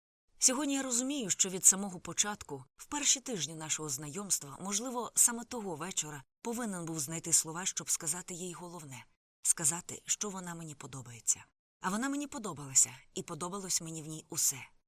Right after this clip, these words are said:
Гельветська мелодійність її швейцарсько-американської англійщини і те, як вона поволі відкидала коси великим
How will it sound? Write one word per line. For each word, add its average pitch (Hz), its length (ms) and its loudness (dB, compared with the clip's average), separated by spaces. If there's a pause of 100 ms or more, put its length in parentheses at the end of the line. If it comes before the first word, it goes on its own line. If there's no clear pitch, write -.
(280)
Гельветська 185 560 2
мелодійність 170 840 2
її 170 440 0
швейцарсько-американської 190 1500 0
англійщини 180 760 -4 (280)
і 196 80 -2
те, 202 220 0
як 175 220 -6
вона 165 220 -8
поволі 175 400 -6
відкидала 156 520 -8
коси 160 340 -2
великим 180 480 -8